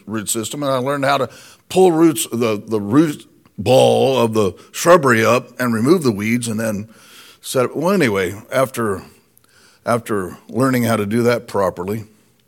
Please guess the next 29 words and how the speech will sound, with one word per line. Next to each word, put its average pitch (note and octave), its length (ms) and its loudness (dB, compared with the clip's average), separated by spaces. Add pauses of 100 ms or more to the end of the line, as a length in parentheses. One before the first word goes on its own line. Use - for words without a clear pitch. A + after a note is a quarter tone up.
(680)
I, G#2+ 340 -2
um, F2+ 460 -4 (580)
I G2+ 140 -8
cr-, - 240 -18 (180)
I B2+ 140 -4
just G#2 420 -10 (960)
declared G#2 340 -4
war F#2+ 320 -4
on E2 140 -10
weeds. F#2 460 -8 (1120)
And, F#2 340 -8
um, C2+ 440 -12 (800)
I B2+ 60 -2
was C#3+ 100 -2
on D#3 160 0
assignment. A2 500 0
Actually, F#2+ 300 -6
what F2 160 -4
I E2+ 60 -4
was E2 180 -12
doing E2+ 320 -14
was D#2 200 -18
to - 100 -20
pray F2 260 -8
for D#2 160 -12
this D2+ 220 -10
ministry. D#2 520 -14 (880)
And, E2 280 -10
um, C#2+ 480 -10